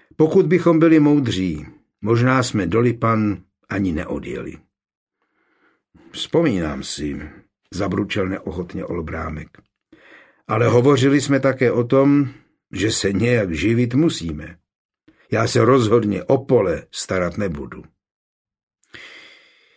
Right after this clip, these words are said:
Jak jsem tam ležel v té proláklině v Čertově brázdě,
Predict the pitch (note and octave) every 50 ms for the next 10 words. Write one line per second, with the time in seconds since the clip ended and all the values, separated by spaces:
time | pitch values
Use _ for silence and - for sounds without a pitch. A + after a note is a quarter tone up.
0 | _ _ _ - B2 C3+ B2+ - F#3 F#3+ E3+ F3+ F3 E3+ D#3 C#3 B2+ A2+ G2 E2+
1 | F2 A2+ D3 D#3 A#2 A#2 A#2+ A2 G2+ G2+ F#2 - - - G#2 G#2 G2+ G2 - G#2+
2 | A#2+ B2+ C3+ C#3 C3 B2+ A#2+ B2 - A2 G2 F2+ F2+ E2+ E2 D#2 D2+ - - -
3 | - G#2 F#2+ F#2 G2 F#2+ F#2+ F#2+ F2 E2 G2 A2 B2 B2+ A#2+ F#2 E2 D2+ D2+ D#2+
4 | D2 D2